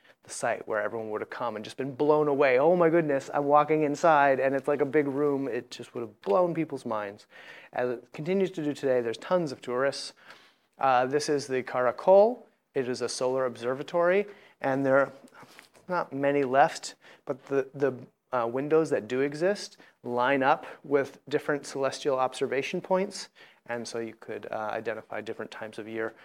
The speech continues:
um, and predict different types of, uh, solar events using that. So again, more columns. Okay.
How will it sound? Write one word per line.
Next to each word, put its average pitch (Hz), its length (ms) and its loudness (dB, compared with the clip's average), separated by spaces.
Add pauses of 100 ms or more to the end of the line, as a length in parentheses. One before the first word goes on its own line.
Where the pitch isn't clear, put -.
(320)
um, 110 280 -6
and 117 180 -8
predict 113 320 -6
different 110 320 -10
types - 320 -6
of, 110 280 -6 (480)
uh, 120 140 2
solar 220 340 6
events 151 340 2
using 123 260 -6
that. 160 320 2 (180)
So 110 180 -10
again, 107 360 -10
more - 100 -12
columns. 147 640 -10
Okay. - 200 -8